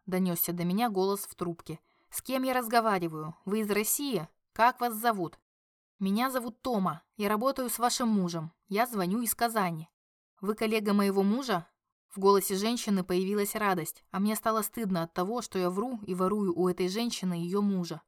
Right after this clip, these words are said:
«Да, мы вместе работаем над одним важным проектом». «Что с ним случилось? У него неприятности?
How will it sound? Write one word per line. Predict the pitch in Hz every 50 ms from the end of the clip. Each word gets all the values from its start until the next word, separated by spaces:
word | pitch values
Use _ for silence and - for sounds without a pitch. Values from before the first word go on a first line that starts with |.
| _ _ _ _ _ _ _
«Да, | - 185 220 247 247 226
мы | 190 180 185
вместе | 202 226 233 - - 247
работаем | 220 226 214 262 302 302 226 196 190 190
над | 190 185 185
одним | 175 175 190 226 254 240
важным | 202 202 208 220 214 208 202 202
проектом». | 226 233 226 196 170 - - - 151 156 - _ _ _ _ _ _ _ _ _ _ _ _
«Что | - - - 269 277
с | 269 -
ним | 277 269
случилось? | - - 269 269 - - - 233 214 190 165 - - - _
У | - 202
него | 214 220 220
неприятности? | 226 226 226 214 214 220 220 233 254 269 269 226 208 - - - 165